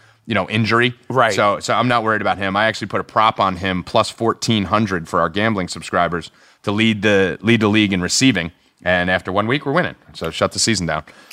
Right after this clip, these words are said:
Speaker 1: But, uh, Drew Brees every week. Saints D is interesting, Rap. Even though they got fucking smoked last week,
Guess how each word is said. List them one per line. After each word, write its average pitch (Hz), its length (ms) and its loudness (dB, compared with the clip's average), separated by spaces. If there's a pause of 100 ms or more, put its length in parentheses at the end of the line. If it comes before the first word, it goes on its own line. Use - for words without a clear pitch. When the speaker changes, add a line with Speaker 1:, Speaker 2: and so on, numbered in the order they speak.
(100)
Speaker 1:
But, 110 160 4
uh, 101 200 2
Drew 123 200 0
Brees 135 320 2
every 123 240 2
week. 117 360 -2 (400)
Saints 269 400 2
D 190 220 4
is 123 140 0
interesting, 110 520 -4
Rap. 110 260 0
Even 156 220 0
though 185 120 2
they 151 120 0
got 123 280 -2
fucking 135 460 -2
smoked 123 760 0
last 156 300 2
week, 175 320 -2